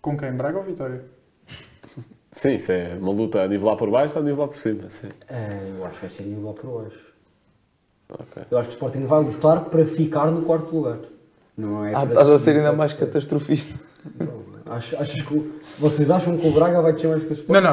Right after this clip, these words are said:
Speaker 1: não. Eu acho que o Braga não desce, mas acho, acho que não há luta. Acho que vai manter com alguma tranquilidade o quarto lugar.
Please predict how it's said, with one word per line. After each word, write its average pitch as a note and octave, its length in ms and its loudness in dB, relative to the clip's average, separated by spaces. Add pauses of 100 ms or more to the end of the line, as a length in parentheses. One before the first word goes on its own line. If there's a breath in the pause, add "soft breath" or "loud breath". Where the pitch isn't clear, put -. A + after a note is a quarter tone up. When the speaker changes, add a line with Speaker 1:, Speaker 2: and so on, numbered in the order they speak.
Speaker 1:
não. D3 100 -10
Eu D#3+ 140 4
acho F3+ 160 2
que F3+ 60 0
o - 20 2
Braga E3 240 4
não D#3 120 0
desce, D#3 400 0 (440 soft breath)
mas D3+ 340 2
acho, D3 220 2 (320)
acho A3 140 -4
que G3+ 60 -6
não F3 80 -2
há - 40 2
luta. D3+ 340 4 (200)
Acho C3 180 -8
que C#3+ 80 -8
vai B2+ 340 2 (320)
manter D3+ 300 -2
com D3 80 -6
alguma C#3+ 200 -4
tranquilidade C#3 540 -4
o B2 40 -8
quarto B2+ 320 -12
lugar. B2+ 140 -12